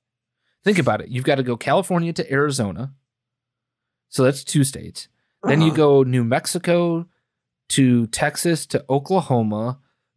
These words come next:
Speaker 1: to e-, to potentially Tennessee, West Virginia, Virginia,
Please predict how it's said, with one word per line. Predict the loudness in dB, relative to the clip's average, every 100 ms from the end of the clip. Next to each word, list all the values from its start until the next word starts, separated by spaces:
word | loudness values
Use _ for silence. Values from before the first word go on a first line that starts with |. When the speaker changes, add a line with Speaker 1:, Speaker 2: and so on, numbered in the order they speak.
| -8
Speaker 1:
to | -2 2 4 4 2 0 -2 -4 -8 -14 _ _ _ _ _ _ _ _ _ -14
e-, | -12 -14 _ _ -4
to | 0 0
potentially | 0 0 -2 -2 0 2 2 2 2 0
Tennessee, | -2 0 2 0 -2 0 2 2 0 0 -2 -6 _ -2
West | 0 0
Virginia, | -2 -4 0 0 0 0 0 0 0 -2 -6 _ _ _ _ _ _ _ _ -6
Virginia, | -2 0 2 2 4 2 2 2 0